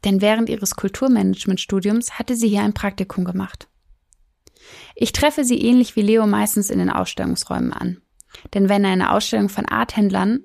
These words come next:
auf- oder abgebaut wird, dann ist Anna mit dabei. Sie koordiniert die Abläufe und passt auf, dass alle Regeln eingehalten werden, die dem Schutz eines Kunstwerks dienen. Damit Anna mir erklären kann, wie große Kunstwerke transportiert und angebracht werden,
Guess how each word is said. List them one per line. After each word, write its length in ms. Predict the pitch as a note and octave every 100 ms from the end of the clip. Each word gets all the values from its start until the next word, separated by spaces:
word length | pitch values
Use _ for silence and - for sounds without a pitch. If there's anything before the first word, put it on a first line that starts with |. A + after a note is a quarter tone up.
| _
auf- 260 | G3 A3+ -
oder 180 | G3
abgebaut 520 | G3 - F#3+ G3+ F#3+ F#3
wird, 180 | G3+ - - - _
dann 160 | A#3+ -
ist 160 | G#3+
Anna 200 | - G3+
mit 180 | F#3+ F#3
dabei. 340 | G3+ G3 - - _ _ _ _ _ _
Sie 140 | - A3+
koordiniert 600 | - C4+ B3+ B3 B3 -
die 80 | -
Abläufe 500 | - G3 F#3+ - -
und 160 | F#3+
passt 240 | G#3 G3+ -
auf, 300 | G#3+ C4+ -
dass 200 | G3 -
alle 280 | G#3 A3
Regeln 360 | G#3+ A3 G3 F#3
eingehalten 640 | G3 F#3+ F3+ F#3 F#3+ F#3+
werden, 280 | F#3+ G3 G3+
die 120 | G#3
dem 140 | F#3 F#3
Schutz 280 | - A#3
eines 300 | - G3 F#3+
Kunstwerks 600 | - A3+ - F#3+ F#3 -
dienen. 380 | - G#3 F3+ F#3 _ _ _ - - - - - - - - -
Damit 340 | G#3 G#3+ B3+
Anna 220 | A#3+ A#3+ C4+
mir 180 | C4
erklären 480 | G3 - - F#3+ A#3
kann, 300 | - B3+ C4 A3+
wie 120 | G3
große 300 | G3+ B3 A#3
Kunstwerke 520 | - A3+ - A3+ G#3+
transportiert 680 | - G3 - F#3+ - A3+ G3+
und 100 | -
angebracht 560 | G3 A#3+ - A3+ -
werden, 280 | A3+ A#3